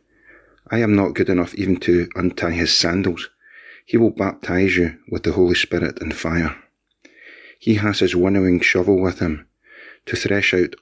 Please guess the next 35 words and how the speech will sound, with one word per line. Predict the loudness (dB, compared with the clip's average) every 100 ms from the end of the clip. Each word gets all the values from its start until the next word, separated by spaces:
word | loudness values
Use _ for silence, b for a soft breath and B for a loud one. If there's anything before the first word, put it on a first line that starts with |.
| _ 0
all | 2 4
the | 2
grain | 4 2 0 -6 B B B B B -8
and | -4
gather | -2 0 0
the | 0
wheat | 0 -2 -2
into | -4 0 0
his | 0 0
barn, | -2 -2 -2 -4 -8 _ b b -8
but | -4
he | 0
will | 0
burn | 2 0 2
the | 0
chaff | 0 0 0 -2 -10 _ _ _ -4
in | -4
a |
fire | -4 -2 0 0
that | -2
never | -4 -4
goes | -2 0
out." | 0 -2 -6 -16 b b b b b b _ _ _ -20 _ _ _ _ _ _ _ _
In | -6 -2
many | 2 2
different | 2 -2 0
ways, | 4 4 4 -2 -10 _ _ _ _ _ _
John | -2 -2 0
preached | 0 0 -2 -8 _ _ _
the | -4
good | -2 2
news | 2 2 0
to | -4
the |
people | -2 -4 -4 -4